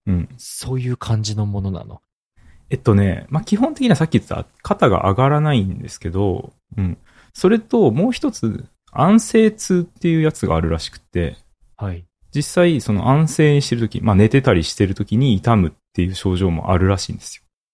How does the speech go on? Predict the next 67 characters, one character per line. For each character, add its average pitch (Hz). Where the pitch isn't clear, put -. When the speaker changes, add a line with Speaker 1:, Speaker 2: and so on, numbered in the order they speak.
Speaker 2:
う 101
ー -
ん。 127
Speaker 1:
だ 135
か 120
ら 113
僕 123
の 170
場 185
合 185
は 170
肩 175
は 98
上 101
が 135
る 156
け 123
ど 104
安 135
静 135
痛 127
だ 120
け 113
が 95
あ 85
る 82
み 80
た 73
い 80
な、 -
な 104
ん -
か -
そ -
ん 113
な 113
状 101
態 90
な -
ん -
で -
す -
よ 80
ね。 101
Speaker 2:
病 117
院 113
と 120
か 92
行 87
っ -
た？ 104
Speaker 1:
行 98
き 98
ま 95
し -
た。 -
で、 120
Speaker 2:
そ 90
の 98
こ 101
と 98
を -
言 87
わ 85
れ 85
た 87
の？ 98